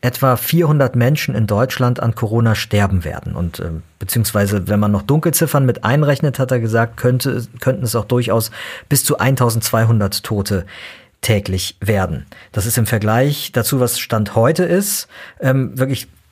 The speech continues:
deutlich mehr. Im Moment sind wir so bei zweihundertvierundsechzig Corona-Toten deutschlandweit jeden Tag.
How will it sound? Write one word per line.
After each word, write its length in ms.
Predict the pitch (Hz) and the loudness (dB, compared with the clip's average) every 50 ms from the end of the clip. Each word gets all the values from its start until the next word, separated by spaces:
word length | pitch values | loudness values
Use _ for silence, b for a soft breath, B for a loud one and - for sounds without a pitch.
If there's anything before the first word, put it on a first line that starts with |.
| - - - | -20 -6 0
deutlich 340 | - 120 151 160 175 131 - | 2 2 4 4 2 2 2
mehr. 340 | 135 123 135 156 170 180 160 | 4 4 6 6 4 4 4
Im 100 | 139 135 | 4 2
Moment 380 | 131 123 123 117 135 165 160 | 4 4 4 4 4 4 2
sind 240 | - - 139 131 - | 2 2 0 0 2
wir 120 | 147 131 | 0 0
so 100 | 120 127 | 2 2
bei 120 | 117 120 110 | 0 0 0
zweihundertvierundsechzig 1400 | - - 117 113 120 120 127 123 117 110 - - - 120 120 - 113 101 104 98 90 - - - 101 95 - - | 0 2 2 2 4 4 4 4 4 2 0 0 0 0 2 2 2 2 2 0 0 -2 -2 -2 -2 -2 -2 -2
Corona-Toten 680 | - 107 92 101 101 98 92 92 - 104 90 - 92 85 | -2 -2 0 2 2 2 0 0 -4 -6 -6 -4 -4 -4
deutschlandweit 580 | 90 82 80 - - 87 85 80 - 76 76 - | -2 -4 -4 -4 -6 -6 -6 -6 -6 -8 -8 -8
jeden 220 | - 71 76 80 | -12 -10 -10 -10
Tag. 380 | 78 - - - - - - | -10 -10 -14 -16 -16 -20 -20